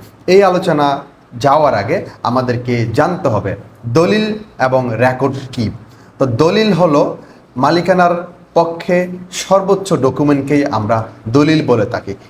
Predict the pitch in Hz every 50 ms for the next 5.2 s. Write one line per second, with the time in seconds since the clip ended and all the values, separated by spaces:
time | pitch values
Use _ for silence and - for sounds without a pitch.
0 | _ - 185 196 185 160 190 190 196 202 208 208 196 - 135 135 156 160 190 190
1 | 190 175 156 143 135 127 113 101 107 - - 104 104 107 120 175 226 - - -
2 | - - 117 135 139 139 135 127 139 151 135 - 120 117 123 135 143 143 151 147
3 | 151 147 143 147 143 143 147 - 139 135 131 135 127 - - - - 127 117 147
4 | 135 123 123 131 131 135 131 127 139 135 135 143 143 147 139 139 139 135 - 135
5 | 127 135 131